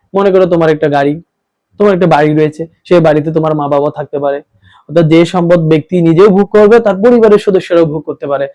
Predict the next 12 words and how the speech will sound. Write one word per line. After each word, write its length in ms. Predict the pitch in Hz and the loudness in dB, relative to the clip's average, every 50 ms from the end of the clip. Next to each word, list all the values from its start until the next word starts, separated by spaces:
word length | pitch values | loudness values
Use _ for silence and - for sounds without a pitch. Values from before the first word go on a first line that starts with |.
| _ _ _ | _ _ _
সেটি 180 | - 156 143 143 | -10 -6 -4 -2
হলো 160 | 139 139 139 | -2 -2 -2
ব্যক্তিগত 420 | 143 143 - - 147 135 123 135 | -4 -4 -4 -4 -6 -6 -6 -8
সম্পদ। 340 | 123 - 127 123 127 _ _ _ _ _ _ _ _ _ _ _ - _ _ _ - | -14 -18 -20 -20 -20 _ _ _ _ _ _ _ _ _ _ _ -20 _ _ _ -4
একান্ত 360 | 156 156 175 190 226 214 240 | -4 -2 -2 -2 -2 0 0
ব্যক্তিগত 420 | 226 233 202 190 233 214 226 208 | 0 0 0 0 0 2 2 2
সম্পদ 340 | 220 214 - 220 208 202 208 | 0 0 -2 -2 -2 -2 -2
কোনটা? 360 | 196 - 202 202 190 202 208 208 _ _ _ _ - | -2 -2 -2 -2 -2 -4 -4 -6 _ _ _ _ -2
নিজস্ব 380 | 175 175 165 170 160 - - 175 | 0 2 2 0 0 -2 -4 -4
মেধা, 420 | 156 151 147 131 135 151 151 156 160 _ _ _ | -2 -2 -2 -2 -2 -2 -2 -2 -6 _ _ _
সৃজনশীল 580 | - - 180 165 170 170 165 165 - 170 156 147 | -6 -2 0 2 2 2 0 0 -2 -2 -2 -2
প্রতিভা, 420 | - 151 143 - 147 127 - - | -2 -4 -4 -4 -6 -6 -8 -10